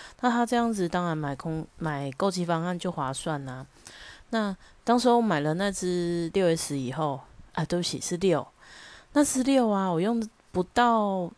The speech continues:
十个月，电池就坏掉了。我就开始展开擦尿袋的活，<laughs> 擦尿袋的生活，每天都要带着行动电源，然后没事就是充，没事就是充，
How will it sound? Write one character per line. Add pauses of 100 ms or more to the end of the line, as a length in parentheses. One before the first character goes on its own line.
(200)
十
个
月，
电
池
就
坏
掉
了。 (400)
我
就
开
始
展
开 (540)
擦
尿
袋
的
活，
<laughs>
擦
尿
袋
的
生
活， (380)
每
天
都
要 (140)
带
着
行
动
电
源， (560)
然
后 (300)
没
事
就
是
充，
没
事
就
是
充，